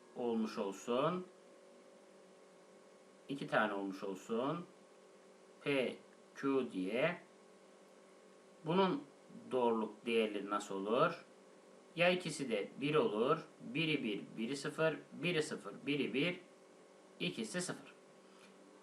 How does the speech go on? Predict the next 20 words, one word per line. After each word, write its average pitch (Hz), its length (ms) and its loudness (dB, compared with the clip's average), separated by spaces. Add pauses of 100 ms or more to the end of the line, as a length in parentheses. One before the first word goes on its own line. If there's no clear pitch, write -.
(680)
Bu 294 80 6
şekilde 226 260 8
arkadaşlar 175 460 4
çoğaltmak 208 560 8
mümkün. 165 600 0 (320)
Çoğaltmak 113 480 2
mümkün. 101 360 -8
İşte - 300 -6
üçlü 143 340 -4
falan 147 320 6
da 117 40 4
yapabilirsiniz. 101 1080 -2 (800)
Ama 151 380 6 (140)
ben 151 320 6
işi 160 480 -4
uzatmayacağım. 131 640 0
Şöyle 123 260 -2
üçlü 139 320 -4
de 151 260 0 (320)
yapabilirsiniz. 120 1000 -4